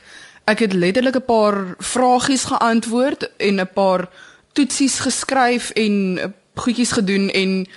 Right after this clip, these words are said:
hier voel dit vir my, iemand lap nou my hele lewe vir my uit. Hierdie, dit voel letterlik of die persoon my nou al vir jare ken en weet presies wat ek doen. Dit is vir my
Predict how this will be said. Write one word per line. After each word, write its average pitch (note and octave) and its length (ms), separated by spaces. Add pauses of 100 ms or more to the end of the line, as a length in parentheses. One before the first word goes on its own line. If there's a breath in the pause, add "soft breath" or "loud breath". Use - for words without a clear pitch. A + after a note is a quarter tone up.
(360 loud breath)
hier G#3+ 200
voel B3 160
dit A#3+ 140
vir A#3+ 120
my, G3+ 360
iemand G#3+ 460
lap E3+ 360
nou G3+ 180
my G3 140
hele F#3 400
lewe E3 360
vir D#3+ 160
my D#3 140
uit. D3+ 280
Hierdie, E3+ 420 (220)
dit E3+ 280
voel G3+ 420
letterlik F3+ 600
of E3 180
die E3+ 120
persoon F3 420
my E3 100
nou D#3+ 140
al D#3 280
vir - 200
jare E3 400
ken E3+ 280
en D#3 360
weet E3 180
presies E3+ 300
wat D#3+ 100
ek D#3+ 80
doen. D#3 100
Dit D#3 120
is F3+ 100
vir G3+ 80
my F#3 180